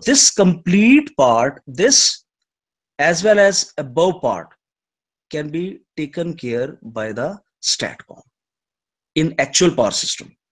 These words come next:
Now I have taken two case studies. Uh, what we can conclude out of it, that, uh, for this part, it is giving, uh,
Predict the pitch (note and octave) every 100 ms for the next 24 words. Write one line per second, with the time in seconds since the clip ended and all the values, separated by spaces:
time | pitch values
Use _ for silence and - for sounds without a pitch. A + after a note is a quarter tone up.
0 | _ - - - _ _ _ _ _ _
1 | _ - C#3+ D#3+ D#3+ E3+ E3 F3 F#3 -
2 | A3 G#3 D3+ C3 - A2+ C#3+ - - _
3 | _ _ - - _ _ _ _ _ _
4 | _ _ - D3+ D3 - D3+ G3 C4+ C#4
5 | C4+ B3 F#3 G3+ A3 G#3+ A3+ A3+ C4+ -
6 | F3+ E3 F3+ - - - _ _ _ -
7 | - - - F#3+ D#3+ A#3 - A#3 D4 -
8 | _ _ _ _ _ _ _ _ _ E3
9 | G3 F#3 G3 G#3 G#3+ - _ _ _ _
10 | D3+ D3+ D3+